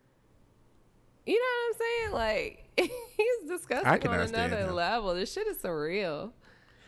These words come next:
Speaker 2: I don't know why, but he keep, like, I shouldn't be surprised by anything he does or doesn't do at this point, but
Speaker 1: Shouldn't.
Speaker 2: it keeps, like, baffling me.
Speaker 1: It keeps baffling me too, but I just, I can't.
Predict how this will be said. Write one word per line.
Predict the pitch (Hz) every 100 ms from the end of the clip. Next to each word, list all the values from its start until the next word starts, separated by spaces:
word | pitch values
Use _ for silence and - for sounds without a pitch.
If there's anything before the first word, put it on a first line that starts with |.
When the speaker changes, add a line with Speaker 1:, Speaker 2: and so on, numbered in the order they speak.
| - - _ -
Speaker 2:
I | - 165
don't | 175
know | 131
why, | 117 117
but | 104
he | 113
keep, | - 113 101 -
like, | 113 107 - - _ _ -
I | 143
shouldn't | - 165 143 139
be | 127 123
surprised | 110 104 98 95
by | 85
anything | 82 73 87
he | 98 71
does | - 87 87 87
or | 82
doesn't | 87 87 80
do | 82
at | 69
this | - -
point, | 82 57
but | 71
Speaker 1:
Shouldn't. | - 392 392
Speaker 2:
it |
keeps, | 117 101 -
like, | 98 98 92
baffling | 92 92 - 82 80
me. | 95 95 - - - -
Speaker 1:
It | 320 349
keeps | 349 311
baffling | 233 214 311 269 240
me | 233
too, | 226 262 262 226 196
but | 190 185 185 -
I | 185 247
just, | 311 339 311
I | - 339
can't. | - 330 339 370 -